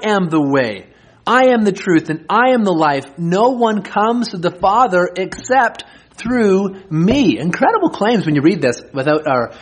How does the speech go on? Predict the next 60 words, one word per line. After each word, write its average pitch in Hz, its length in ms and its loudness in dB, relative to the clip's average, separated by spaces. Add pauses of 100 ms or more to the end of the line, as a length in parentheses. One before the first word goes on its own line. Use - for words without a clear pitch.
(140)
our 127 140 -4
normal, 135 540 0
you 139 80 -6
know, 120 80 -2
we've 123 160 0
read 139 120 2
the 123 60 -6
scripture - 240 -10
so 131 80 -8
many 127 100 -6
times, 160 440 -6
but 117 140 -2
just 175 160 -4
to 160 60 -4
come 185 200 -2
here 165 160 2
fresh - 600 -2 (560)
and 170 140 -2
to 160 80 0
consider 190 440 0
that 156 120 2
somebody 202 480 0
said 233 460 -2
this 143 320 -2 (240)
to 196 100 2
a 185 60 6
group 208 240 -4
of 151 100 -8
people. 190 440 -2
This 185 160 -4
is 214 40 -2
amazing. 190 800 2 (220)
You - 60 -4
know, 175 80 2
if 175 60 -4
we 233 80 0
said 226 140 0
this 156 100 0
out 143 100 4
in 127 60 -6
the 123 60 -4
street, 202 320 0
you'd 127 80 -2
be 151 60 2
like, 113 280 -4
"Wow, 330 220 2
what 208 140 2
is - 100 -2
going 143 260 0
on?" 220 220 -2
But - 160 -4 (380)
Jesus 254 440 4
actually 180 380 0
said 254 400 0
this, - 480 -6 (320)
that 131 140 -6
we 220 220 2
ought - 340 0
to 160 80 -4
have 160 240 -4